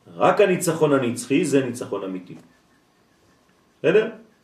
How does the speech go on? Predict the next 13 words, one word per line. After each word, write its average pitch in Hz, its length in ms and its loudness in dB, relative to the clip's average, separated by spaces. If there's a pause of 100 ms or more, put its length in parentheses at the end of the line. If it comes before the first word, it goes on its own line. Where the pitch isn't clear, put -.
(440)
אבל 98 200 2
ניצחון 147 420 2
שהוא 160 240 6
לפי 151 260 2
שעה, 143 400 0 (840)
זה 110 60 -8
לא 135 120 -4
ניצחון. - 480 -4 (200)
בזה 104 280 4
העולם 170 300 4 (100)
אינו 151 240 0
ניצחון 185 440 -2
כלל. 226 200 0